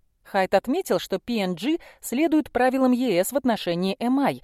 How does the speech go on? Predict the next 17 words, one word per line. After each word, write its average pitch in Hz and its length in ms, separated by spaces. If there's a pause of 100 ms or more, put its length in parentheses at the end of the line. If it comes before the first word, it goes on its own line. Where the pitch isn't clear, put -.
(200)
которые 170 360
являются 151 540
самыми 311 400
строгими 175 640
в 156 80
мире. 127 380 (420)
"Конечно", 175 520
парировала 156 460
я, 147 300 (200)
"но 196 140
другие 185 340
производители 190 680
не 196 280
следуют 269 640
правилам 156 400
Е 156 260
С, - 120